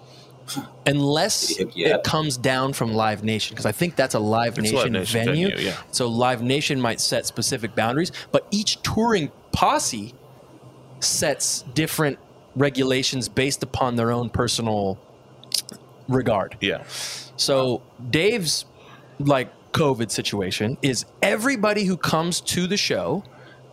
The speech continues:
Speaker 1: has to show proof of vaccination or a negative covid test that's been taken within forty-eight hours.
Speaker 3: Mm-hmm.
Speaker 1: I think it's great. I think it's a great way to go about it.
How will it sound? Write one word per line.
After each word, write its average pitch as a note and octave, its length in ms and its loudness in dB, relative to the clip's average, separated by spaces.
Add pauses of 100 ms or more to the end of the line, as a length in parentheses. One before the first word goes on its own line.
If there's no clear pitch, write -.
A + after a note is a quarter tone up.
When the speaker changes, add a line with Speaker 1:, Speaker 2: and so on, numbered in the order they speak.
(260)
Speaker 1:
has D3 280 2
to C#3+ 480 2 (500)
show C#3 360 2
proof E3+ 220 0
of G#3 100 2
vaccination F3+ 640 0 (120)
or D#3 520 4 (520)
a B2+ 480 0 (120)
negative C#3 480 0
covid C3 320 0
test A2+ 240 0
that's A2 120 -6
been A#2 120 -2
taken A2 260 0
within G#2 200 -2
forty-eight G#2 360 -2
hours. - 300 -10
Speaker 3:
Mm-hmm. G2 160 -4
Speaker 1:
I F#2+ 60 -2
think E3 140 2
it's D#3+ 120 -2
great. A#2 180 -2 (340)
I B2 40 2
think C3 180 0 (440)
it's - 160 -4
a B2+ 40 -2
great C3+ 320 0
way D3 140 4
to C#3+ 60 0
go C3+ 120 2
about G#2 260 0
it. - 120 -2